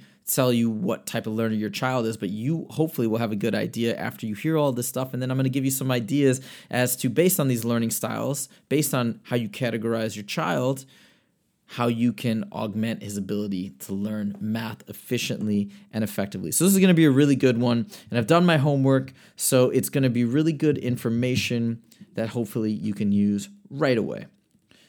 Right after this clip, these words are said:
Okay, here we go. And, and th-, I've written an article on this. It's on my blog. It's called Tailoring Math Education to Different Learning Styles. So it's gonna be a combination. I'm gonna be reading through the article as well as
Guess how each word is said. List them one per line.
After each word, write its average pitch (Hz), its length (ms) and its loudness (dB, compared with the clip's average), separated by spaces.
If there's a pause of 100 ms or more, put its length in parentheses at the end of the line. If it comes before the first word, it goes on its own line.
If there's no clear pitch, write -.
(360)
Okay, - 120 -18
here 107 140 -6
we 104 120 -2
go. 76 280 -6
And, 131 240 0
and 127 200 2
th-, 151 140 -4
I've 185 200 2
written 180 160 2
an 143 60 -2
article 143 420 4
on 117 140 2
this. 117 140 0
It's 117 120 -2
on 143 100 2
my 156 80 4
blog. 120 300 4
It's - 80 -2
called 104 240 -2
Tailoring 165 420 2
Math 131 240 2
Education 113 480 -2
to 101 60 0
Different 104 380 -2
Learning 110 280 2
Styles. 101 400 -2
So - 320 -14
it's 127 60 -4
gonna 147 100 4
be 151 80 6
a 139 40 4
combination. 139 540 2
I'm 139 60 2
gonna 160 140 4
be 135 160 4
reading 147 400 2
through 135 260 2
the 117 140 0
article 113 440 0
as 98 160 -6
well 110 200 0
as - 160 -4